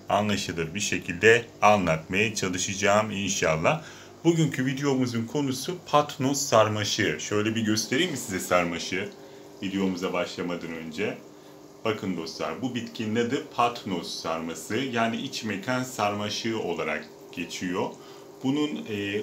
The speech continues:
ışık ihtiyacı oldukça az. Bunu size rahatlıkla söyleyebilirim. Böyle kökleri var. Bu bitki hakkında bilgi vereceğim. Ama neden bitkiler akvaryum canlıları için önemli? Bunun hakkında biraz bilgi vereyim size.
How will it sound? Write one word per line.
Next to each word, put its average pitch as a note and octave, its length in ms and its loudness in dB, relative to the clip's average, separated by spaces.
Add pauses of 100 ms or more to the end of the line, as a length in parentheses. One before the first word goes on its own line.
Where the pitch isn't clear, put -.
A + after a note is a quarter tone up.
(100)
ışık - 320 -4
ihtiyacı A#2 680 0
oldukça A2+ 640 0
az. F2+ 460 0
Bunu G2+ 220 -4
size G#2 300 2
rahatlıkla G#2 580 2
söyleyebilirim. F#2+ 920 0 (460)
Böyle G2+ 340 4
kökleri G2 520 2
var. C3+ 260 4
Bu A#2 180 2
bitki G#2+ 260 -2
hakkında A#2 460 2
bilgi G#2+ 320 2
vereceğim. A2+ 400 2 (400)
Ama B2 160 4
neden B2+ 520 8 (220)
bitkiler G#2 460 6
akvaryum G2 580 6
canlıları F#2 400 4
için F#2+ 220 -2
önemli? F#2 440 2
Bunun C3 200 2
hakkında F#2 500 0
biraz D#2 340 0
bilgi E2 300 -4
vereyim E2 300 0
size. A2+ 380 2